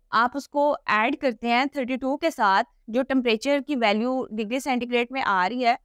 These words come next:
उसको थर्टी टू के साथ ऐड करके नाइन बाई फ़ाइव के ऊपर डिवाइड कर देते हैं। तो इस तरह से ये थ्री formulas define करते हैं interconversion of temperature scales।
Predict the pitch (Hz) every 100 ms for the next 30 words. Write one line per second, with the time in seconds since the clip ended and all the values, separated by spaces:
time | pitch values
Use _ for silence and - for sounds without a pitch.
0 | _ _ _ _ _ 294 - 330 - 311
1 | 277 349 339 339 320 277 302 - 220 247
2 | 277 240 226 294 330 _ 254 254 240 285
3 | 311 330 247 202 208 233 220 381 262 214
4 | 196 190 202 185 180 185 196 202 294 -
5 | 311 320 359 339 311 294 320 339 254 214
6 | 240 254 311 240 247 247 226 285 285 220
7 | 240 294 - 254 262 311 262 220 196 185
8 | 214 233 302 403 _ _ 240 233 214 226
9 | 214 - 160 160 -